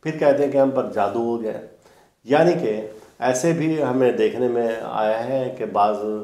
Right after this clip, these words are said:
दुकानदार हजरात ऐसे हैं, ख़ास तौर से जवान, कि वो दुकान के टाइम में मोबाइल यूज़ कर रहे हैं, बैठे हुए कस्टमर आ रहे हैं, जा रहे हैं, ऐसा ऐसा फिर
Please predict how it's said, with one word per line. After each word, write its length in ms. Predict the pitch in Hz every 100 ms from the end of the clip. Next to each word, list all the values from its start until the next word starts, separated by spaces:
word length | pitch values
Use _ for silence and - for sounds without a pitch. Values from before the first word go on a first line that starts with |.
| - - - _ 113
दुकानदार 580 | 117 117 117 117 117
हजरात 440 | 113 110 110 107 107
ऐसे 300 | 104 107 117
हैं, 460 | 110 110 113 120 117
ख़ास 340 | - 151 156
तौर 140 | 139
से 160 | 113 123
जवान, 420 | 107 98 101 92 - - - _ _
कि 100 | 139
वो 240 | 139 135 151 156 156 156 - 123
दुकान 380 | 120 151 165 156
के 80 |
टाइम 340 | 135 110 107 110
में 240 | 143 -
मोबाइल 500 | - 113 120 123 143 147 - 131
यूज़ 320 | 127 127 -
कर 120 | 127
रहे 140 | 127
हैं, 120 | 131 127
बैठे 260 | 113 113
हुए 200 | 127 127 131
कस्टमर 460 | 120 110 113 113
आ 100 | 107
रहे 160 | 117 123
हैं, 100 | 123
जा 160 | 110 107
रहे 120 | 123
हैं, 60 | 131
ऐसा 260 | 120 160
ऐसा 220 | 160 175
फिर 180 | 175 170